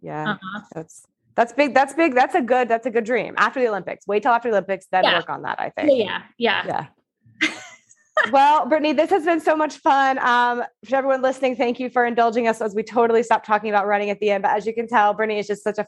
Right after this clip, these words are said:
Speaker 1: fun, energetic human that we're so excited to be able to share this space with her. We do hope to see you back at a Disney event, whether it's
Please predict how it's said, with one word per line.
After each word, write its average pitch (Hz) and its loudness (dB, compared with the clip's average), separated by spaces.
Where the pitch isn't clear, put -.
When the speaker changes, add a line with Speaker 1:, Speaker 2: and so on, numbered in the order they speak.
Speaker 1:
fun, 226 2
energetic 226 2
human 214 0
that 196 -2
we're 208 0
so 226 0
excited 208 0
to 190 -16
be 202 2
able 202 -2
to 202 -4
share 202 0
this 202 -2
space 202 0
with 202 -4
her. 196 2
We 247 -2
do 339 0
hope 320 2
to 285 -4
see 247 -8
you 226 -2
back 208 2
at 202 0
a 202 0
Disney 196 -2
event, 196 0
whether 202 2
it's 202 0